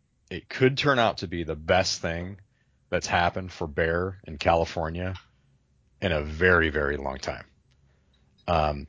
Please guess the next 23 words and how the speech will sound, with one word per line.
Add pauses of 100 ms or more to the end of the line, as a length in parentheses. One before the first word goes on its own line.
because
they
are
taking
the, (280)
hopefully,
it
sounds
like
it,
they're
taking (580)
the
management
or
the
lack
of (240)
data (380)
in
their
management
plan